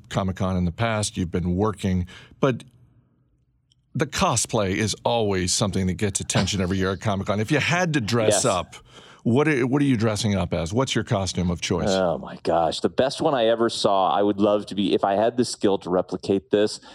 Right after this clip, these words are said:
Speaker 2: I would totally do it. But there was, uh, somebody who did, I don't know how they did it, s-, skilt, you know, stilts, pulleys, whatever it was, but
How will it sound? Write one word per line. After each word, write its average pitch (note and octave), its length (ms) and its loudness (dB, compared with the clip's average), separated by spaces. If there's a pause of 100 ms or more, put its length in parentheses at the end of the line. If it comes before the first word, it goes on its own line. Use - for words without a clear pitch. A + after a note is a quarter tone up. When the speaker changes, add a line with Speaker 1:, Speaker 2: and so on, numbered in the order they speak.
(200)
Speaker 2:
I A2 80 2
would G#2 200 0
totally G#2 460 2
do F#2+ 220 2
it. G#2 160 0
But G2 180 0
there F#2+ 320 4
was, F2+ 480 2 (380)
uh, F2+ 240 0
somebody A#2 840 2 (420)
who G#2 200 2
did, F#2 600 2 (120)
I G#2 120 0
don't B2 140 0
know G#2+ 80 0
how G2+ 280 -2
they G2+ 120 0
did F#2+ 220 0
it, G2 200 0
s-, - 180 -6 (180)
skilt, - 520 0 (240)
you G#2 240 -4
know, F2+ 180 0
stilts, - 560 -2
pulleys, G2+ 520 0
whatever G2+ 320 2
it - 100 0
was, G2 420 2
but F#2+ 260 0